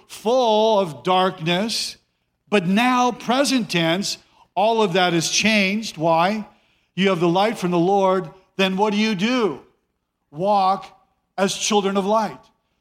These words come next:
So in the midst of darkness, the call is then to walk as children of light. The deeds of darkness and the deeds of evil, were to remove them and put those things off.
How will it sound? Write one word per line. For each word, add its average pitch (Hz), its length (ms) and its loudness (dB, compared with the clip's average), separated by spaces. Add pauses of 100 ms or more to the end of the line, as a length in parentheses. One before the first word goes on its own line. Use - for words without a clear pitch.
So 208 220 -2
in 208 60 -2
the 208 80 2
midst 220 420 -2
of 190 200 -6
darkness, 196 920 -2 (260)
the 180 80 -8
call 269 480 0
is 196 180 2
then 180 360 -2 (520)
to 220 140 0
walk 202 320 2
as 202 100 -2
children 180 380 0
of 170 140 -2
light. 170 300 0 (640)
The 147 80 -10
deeds 247 420 0
of 233 140 -2
darkness 180 500 0
and 165 80 -4
the 170 60 -2
deeds 202 460 -2
of 190 80 -4
evil, 170 600 0 (220)
were 185 120 2
to 202 160 -2
remove 220 600 2
them 165 600 -4 (320)
and 156 120 -14
put 233 200 -2
those 202 260 0
things 196 300 -2
off. 165 560 -2